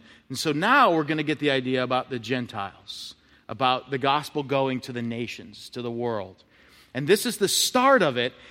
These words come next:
and it begins with this healing. And, and in order to understand this section, I, I want you to kind of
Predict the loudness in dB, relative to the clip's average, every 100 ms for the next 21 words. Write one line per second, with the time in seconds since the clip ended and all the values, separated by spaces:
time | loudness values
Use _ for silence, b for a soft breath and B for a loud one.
0 | B 4 4 4 0 4 8 8 6 2
1 | -4 -4 -4 -6 b b b -2 2 2
2 | 4 6 6 4 0 -10 -20 _ _ _
3 | _ _ _ _ _ b b b 0 4
4 | 4 2 2 4 4 6 6 6 6 4
5 | 0 2 2 4 4 2 2 0 0 0
6 | -4 -2 -2 -2 -2 -2 -2 -2 -4 -4
7 | -2 -2